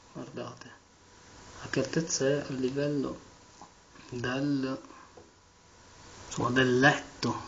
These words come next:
qui sarà, non so, a vederlo potrà essere due metri massimo di altezza, ma prob-, ma dico massimo, probabilmente neanche, guardate che roba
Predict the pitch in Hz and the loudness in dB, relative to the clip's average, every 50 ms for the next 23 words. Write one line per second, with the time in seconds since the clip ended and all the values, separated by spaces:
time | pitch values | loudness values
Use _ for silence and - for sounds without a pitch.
0 | - - - - 156 143 - - 139 131 135 135 143 147 147 139 131 127 131 123 | -14 -6 2 4 6 6 6 4 4 4 6 6 8 8 8 6 6 4 0 -2
1 | 110 - - 151 143 131 120 - - - - - - - - - - - - - | -4 -4 -2 -2 0 0 -2 -4 -8 -10 -16 -20 -20 -20 -20 -20 -20 -20 -20 -20
2 | - - _ _ - - - - - - - - 127 127 135 135 131 139 135 151 | -20 -20 _ _ -20 -20 -20 -20 -20 -18 -8 -6 -4 -2 0 0 0 2 0 2
3 | 151 139 131 123 117 - 127 - - 131 127 127 131 135 135 - - - 143 131 | 2 0 0 -2 -2 -6 -8 -6 -6 -6 -6 -6 -6 -6 -6 -6 -6 -8 -8 -10
4 | 127 123 123 123 127 127 131 139 139 135 135 143 156 156 147 143 139 131 135 127 | -10 -10 -10 -12 -12 -10 -6 -6 -4 -4 -4 -4 -4 -4 -4 -6 -8 -8 -8 -8
5 | 131 127 - - 127 131 120 123 139 143 143 165 165 165 - - - 135 127 123 | -8 -12 -14 -16 -16 -14 -12 -10 -10 -8 -6 -8 -8 -8 -12 -14 -14 -14 -16 -16
6 | 117 117 120 120 120 - 123 120 - - 123 127 131 _ _ _ _ _ _ - | -16 -16 -16 -16 -16 -16 -16 -16 -16 -18 -18 -20 -20 _ _ _ _ _ _ -14
7 | 139 143 151 151 156 - - - 131 135 156 160 - 147 139 143 151 147 - - | -12 -10 -10 -12 -14 -16 -16 -14 -14 -14 -12 -12 -12 -10 -10 -10 -12 -12 -16 -18
8 | - 123 117 120 120 _ - 135 127 131 127 139 151 156 151 - 127 127 131 135 | -18 -16 -18 -18 -18 _ -16 -16 -16 -14 -14 -12 -14 -14 -14 -16 -20 -18 -18 -18
9 | 131 - - 127 120 - - - 120 117 113 - 127 147 165 170 156 - - 123 | -18 -20 -20 -20 -20 -20 -20 -18 -18 -18 -18 -16 -14 -14 -12 -14 -14 -16 -16 -14
10 | 117 113 117 127 139 143 - - | -14 -12 -12 -12 -14 -14 -16 -20